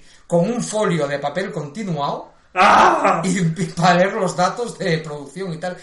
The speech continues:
Speaker 1: que la mitad no, "Tío, esto no sé qué mierda pone aquí", y tal, no sé qué.
Speaker 2: <laughs> Pero, pero, o sea,
Speaker 1: Eso.
Speaker 2: lo que hace es leer, ¿no?
Speaker 1: No,
Speaker 2: O sea,
Speaker 1: no, lee,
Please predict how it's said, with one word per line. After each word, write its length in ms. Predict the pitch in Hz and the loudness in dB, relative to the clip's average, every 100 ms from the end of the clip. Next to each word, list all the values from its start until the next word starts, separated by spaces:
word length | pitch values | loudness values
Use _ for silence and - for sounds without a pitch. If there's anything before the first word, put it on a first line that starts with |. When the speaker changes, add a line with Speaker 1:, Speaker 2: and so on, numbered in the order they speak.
| - - | -18 -8
Speaker 1:
que 80 | |
la 100 | 143 | -6
mitad 260 | 131 139 175 | -6 -2 -2
no, 100 | 175 | -2
"Tío, 180 | 190 151 | -6 -12
esto 220 | 131 160 | -10 -10
no 40 | 151 | -10
sé 140 | 139 | -12
qué 80 | 139 | -12
mierda 320 | 147 143 123 | -10 -10 -10
pone 160 | 143 135 | -10 -10
aquí", 200 | 131 190 | -10 -10
y 100 | 165 | -4
tal, 160 | 170 | -4
no 100 | 175 160 | -4 -6
sé 100 | 170 | -8
qué. 100 | 175 | -6
Speaker 2:
<laughs> 440 | 165 185 175 160 | -8 -6 -6 -6
Pero, 160 | 160 165 - - | -4 -6 -6 -12
pero, 240 | 156 151 - | -8 -8 -6
o 20 | |
sea, 280 | 165 135 - | -2 -2 -2
Speaker 1:
Eso. 220 | - 139 | -4 -4
Speaker 2:
lo 40 | 135 | 0
que 60 | |
hace 140 | 165 190 | 2 2
es 100 | - | -2
leer, 520 | 156 135 135 120 - - | -2 -2 -2 -4 -8 -18
¿no? 140 | 113 165 | -8 0
Speaker 1:
No, 120 | 208 | 2
Speaker 2:
O 40 | |
sea, 80 | 220 | 4
Speaker 1:
no, 200 | 254 - | 4 2
lee, 260 | 135 175 | 0 -2